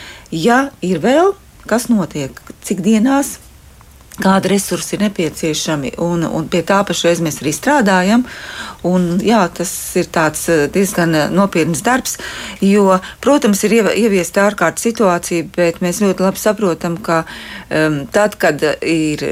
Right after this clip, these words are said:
šis, eh, nu, mūsu atbildība ir tā, un, un arī pašvaldībām, nu, nav ne viņiem. Ja piecpadsmitajā gadā mēs, piemēram, apjautājam, vai jums ir kādi īpašumi, kuros varētu izmitināt, bet, eh, ga-, eh, katru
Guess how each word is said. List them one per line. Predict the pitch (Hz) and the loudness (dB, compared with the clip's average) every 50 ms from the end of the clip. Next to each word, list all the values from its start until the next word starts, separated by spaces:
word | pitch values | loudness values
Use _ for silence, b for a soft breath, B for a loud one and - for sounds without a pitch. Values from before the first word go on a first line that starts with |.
| - - | -6 -6
šis, | - - - 214 226 247 - - - - - | -8 -4 0 2 2 2 0 -2 -6 -2 0
eh, | 196 175 - - - | 0 0 -2 -4 -4
nu, | - 185 202 190 - - - - - | -2 0 0 0 -2 -6 -14 -14 -6
mūsu | - 196 208 208 214 214 - - 196 | 0 2 2 2 2 0 0 0 0
atbildība | 175 139 170 165 156 127 139 151 151 156 147 156 151 | 0 0 -2 -4 -4 -2 -2 -2 -2 -2 -2 -4 -6
ir | 151 - | -2 0
tā, | 180 175 175 175 180 190 190 185 180 - | 2 2 4 4 4 4 2 2 0 -2
un, | - 165 170 165 165 165 160 | -4 -2 -2 -2 -2 -2 -4
un | - - 180 165 156 - - | -4 -2 -4 -4 -4 -4 -4
arī | - - 180 180 185 - | 0 0 2 2 2 2
pašvaldībām, | 214 214 - - 185 151 147 151 156 151 - 151 147 156 165 185 | 0 0 2 2 0 0 0 0 0 0 0 0 -2 0 2 2
nu, | 202 190 | 4 4
nav | 202 214 202 185 170 156 | 4 4 4 2 2 2
ne | 175 196 190 | 2 2 2
viņiem. | 160 165 180 175 165 156 147 - B B B B B B | 2 0 -2 -2 -2 -4 -4 -6 B B B B B B
Ja | 175 | -2
piecpadsmitajā | 165 220 226 220 - - - 202 185 175 175 | 0 2 2 0 0 -4 -2 0 0 0 2
gadā | 147 208 - 180 156 156 | 0 0 0 0 0 0
mēs, | 156 170 170 | -2 -2 -2
piemēram, | - 190 175 175 165 165 180 | -2 0 0 0 0 0 0
apjautājam, | 185 208 - 175 147 135 - - 151 147 147 147 147 147 B B B B | 0 0 0 -2 -2 -2 -2 -2 -2 0 0 -2 -4 -6 B B B B
vai | - 165 165 175 | -2 0 2 2
jums | 214 - - | 2 2 0
ir | 208 156 | -2 -2
kādi | - 196 202 208 185 139 175 180 | 2 2 2 2 2 2 0 -2
īpašumi, | 202 - - - - 165 160 - | -2 -4 -4 -4 -4 -4 -4 -4
kuros | - 185 202 185 165 160 - | -2 0 0 0 0 0 0
varētu | 180 180 180 151 - - | 0 0 0 -2 -4 -4
izmitināt, | 156 - 170 160 - - 127 151 135 139 139 - B B B B B B B B B B B B - | -6 -6 -6 -8 -8 -6 -4 -4 -4 -4 -6 -8 B B B B B B B B B B B B 0
bet, | - 185 185 180 - - 190 | 2 2 2 0 0 0 0
eh, | 180 170 175 B B B B - - - - 165 160 - - - | 0 0 0 B B B B -10 -6 -4 -2 -2 -2 -2 -2 -2
ga-, | 151 - 226 226 | 0 2 2 2
eh, | 202 - 170 175 160 - | 4 4 2 2 0 -2
katru | - - 214 254 254 - 165 185 180 | -2 0 0 0 0 -2 -2 -2 -2